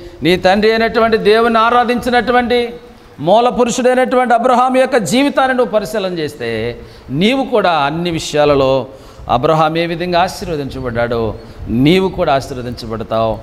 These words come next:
నీ కుటుంబం కూడా అన్ని విషయాలు ఆశీర్వదించబడుతుంది. తద్వారా దేవుని నామానికి మహిమ కలుగుతుందనే విషయాన్ని నేను మీకు జ్ఞాపకం చేస్తున్నాను.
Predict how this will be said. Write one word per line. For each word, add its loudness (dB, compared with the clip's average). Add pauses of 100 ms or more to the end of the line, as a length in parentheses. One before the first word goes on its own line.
(260)
నీ 2
కుటుంబం 0
కూడా 0
అన్ని -2
విషయాలు -2
ఆశీర్వదించబడుతుంది. -4 (260)
తద్వారా 2
దేవుని 0
నామానికి 0
మహిమ 2
కలుగుతుందనే -2
విషయాన్ని -2
నేను -4
మీకు -4
జ్ఞాపకం -2
చేస్తున్నాను. -2